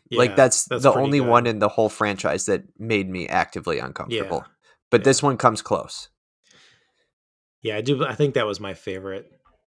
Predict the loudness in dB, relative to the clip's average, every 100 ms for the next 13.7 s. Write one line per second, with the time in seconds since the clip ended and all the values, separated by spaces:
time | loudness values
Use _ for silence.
0 | _ _ -12 -12 -14 -14 -16 -16 -14 -12
1 | -12 -16 _ _ -20 -16 -12 -10 -12 -14
2 | -16 -20 _ -14 -12 -14 -12 -12 -14 -20
3 | _ _ _ _ 0 0 4 2 2 0
4 | 0 -2 -2 -4 -4 -8 -8 -6 -8 -12
5 | _ -20 -8 -6 -6 -8 -16 _ -16 -16
6 | -20 -20 -20 _ _ _ -8 -8 -4 -2
7 | -2 0 -4 -4 -6 -10 -14 -8 -4 -2
8 | 0 -2 -4 -14 -20 _ _ _ _ _
9 | _ _ _ _ _ _ _ _ _ _
10 | _ -4 0 0 0 0 -2 -2 -4 -6
11 | -6 -10 -10 -14 -14 -16 -10 -10 -10 -12
12 | -14 -10 -10 -10 -14 -12 -10 -8 -8 -8
13 | -8 -10 -12 -12 -12 -12 -16